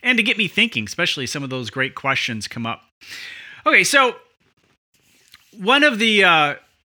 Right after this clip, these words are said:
one of the things we need to really think about is the fact that as creatives, quite often, we don't have people funding us to get our business going. Understanding that, we now need to think about how are we gonna grow our business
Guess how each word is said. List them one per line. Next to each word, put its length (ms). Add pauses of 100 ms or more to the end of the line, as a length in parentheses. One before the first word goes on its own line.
(720)
one 160
of 80
the 80
things 260
we 80
need 160
to 120
really 240
think 180
about 160
is 80
the 80
fact 360
that 260 (340)
as 240
creatives, 600
quite 220
often, 560 (380)
we 200
don't 240
have 360
people 320
funding 580
us 220
to 140
get 320
our 180
business 580
going. 680 (1800)
Understanding 680
that, 400 (720)
we 440
now 260
need 320
to 60
think 200
about 200
how 320
are 80
we 100
gonna 240
grow 480
our 180
business 520